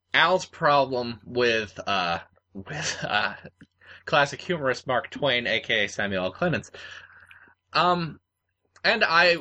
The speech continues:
was sort of like, "Yeah, you know, he's kinda irritating. He's kind of a caricature, but, caricature, but, you know, this is Al's thing. I don't really care." So then we see nothing but Mark Twain for pretty much the entirety of this episode. There is very l-, there are very few scenes that he is not in.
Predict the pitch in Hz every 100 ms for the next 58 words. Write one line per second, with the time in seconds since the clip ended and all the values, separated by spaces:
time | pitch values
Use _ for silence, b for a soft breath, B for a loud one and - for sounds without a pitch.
0 | 165 160 147 160 143 131 135 135 180 170
1 | 175 208 180 175 196 185 - 180 165 143
2 | 135 - 135 135 139 147 - 139 123 120
3 | 104 - - 117 104 - 117 127 - -
4 | 131 113 - 107 110 113 - 208 208 285
5 | 208 82 82 - 113 131 98 - - 90
6 | 90 82 - 104 120 B B B B B
7 | B _ 220 233 285 302 214 - 50 _
8 | B B _ _ _ - 247 349 - 262
9 | 240 220 156 - 120 139 208 214 170 143
10 | 131 139 113 107 98 - 107 104 98 95
11 | - 104 101 B B _ _ - 494 392
12 | 294 - 208 156 - 175 180 175 151 135
13 | 135 143 127 127 - 98 151 254 392 151
14 | 127 123 170 170 139 139 196 233 131 123
15 | 175 156 - 147 - 151 131 120 117 127
16 | 107 117 120 117 113 104 95